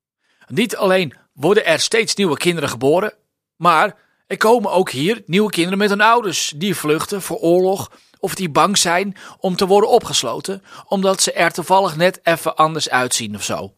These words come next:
Alle pieten keken om zich heen. "We zien er toch allemaal anders uit?" zei een van hen. "Ja, wat maakt dat nou uit?"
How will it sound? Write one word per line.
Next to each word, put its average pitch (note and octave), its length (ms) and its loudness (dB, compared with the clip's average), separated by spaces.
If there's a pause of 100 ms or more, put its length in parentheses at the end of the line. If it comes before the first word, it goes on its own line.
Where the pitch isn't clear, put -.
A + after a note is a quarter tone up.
(1600)
Alle B2+ 260 -4
pieten B2 420 -10
keken - 360 -6
om A2+ 140 -10
zich C3 220 -6
heen. F2+ 260 -14 (1200)
"We A#3 120 -2
zien B3 200 0
er A#3+ 100 0
toch - 200 -4
allemaal A#3+ 540 2
anders F#3 380 0
uit?" D#3 360 -2 (360)
zei A2 260 -6
een A2+ 220 -8
van G#2+ 160 -10
hen. G#2 240 -12 (1300)
"Ja, G3+ 360 0 (180)
wat F3 160 0
maakt G#3 200 2
dat A3+ 120 0
nou A#3+ 160 4
uit?" B3 280 2